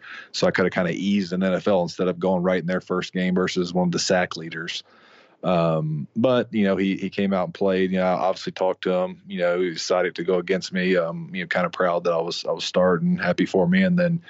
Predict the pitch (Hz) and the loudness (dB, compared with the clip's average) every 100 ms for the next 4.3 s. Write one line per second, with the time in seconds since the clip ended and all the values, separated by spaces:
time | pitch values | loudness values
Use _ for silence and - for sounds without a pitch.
0 | - - - 87 87 87 90 123 - 87 | -18 -18 -4 0 2 4 2 0 0 0
1 | 90 85 87 85 - 85 80 85 82 82 | 0 -2 -4 -6 -2 -2 0 -2 -4 -4
2 | 82 92 _ _ - 85 82 85 85 90 | -6 -8 _ _ -8 -4 -2 -2 -2 2
3 | 92 90 92 90 - 120 98 98 92 92 | 4 4 2 0 0 2 4 4 2 2
4 | 98 104 85 | 2 0 -4